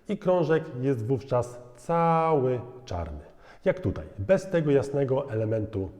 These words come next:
w środku. Cały czarny krążek oznacza, że w środku jest mniej wody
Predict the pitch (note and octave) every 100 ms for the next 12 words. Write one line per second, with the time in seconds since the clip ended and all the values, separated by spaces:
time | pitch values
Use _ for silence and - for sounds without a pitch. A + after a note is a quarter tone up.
0 | - - - F2 D#2 - - - _ _
1 | - _ _ - F#3 G#3+ - A#2 G2 F2+
2 | F2+ D#2 D#2 E3 F#3+ - - - - B2+
3 | A2+ F2+ - C#3+ D#3 F#2 G2+ - D#3 F3+
4 | - D3+ D3 D3 - G#2+ B2+ D#3 F#3+ G3
5 | C#3+ E3+ D3+ D#3 D#3